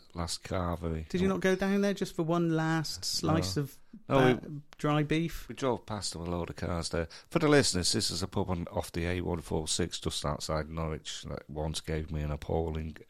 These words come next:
Speaker 1: uh, and Missus Pablo an appalling Christmas lunch, and we slagged it off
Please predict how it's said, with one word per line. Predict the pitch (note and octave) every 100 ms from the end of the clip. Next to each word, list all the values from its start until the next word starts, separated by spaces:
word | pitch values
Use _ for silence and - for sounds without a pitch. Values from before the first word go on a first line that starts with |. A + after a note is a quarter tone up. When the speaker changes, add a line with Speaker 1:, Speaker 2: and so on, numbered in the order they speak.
| -
Speaker 1:
uh, | F2 E2 -
and | E2+
Missus | E2+ - -
Pablo | - F#2 E2+ E2 F2
an | -
appalling | E2+ - F2+ F2 F2
Christmas | - F#2 - F#2 - -
lunch, | F#2+ F#2+ - - - - _ _ -
and | E2+
we | E2+
slagged | - G2 E2+ E2+
it |
off | - E2+ -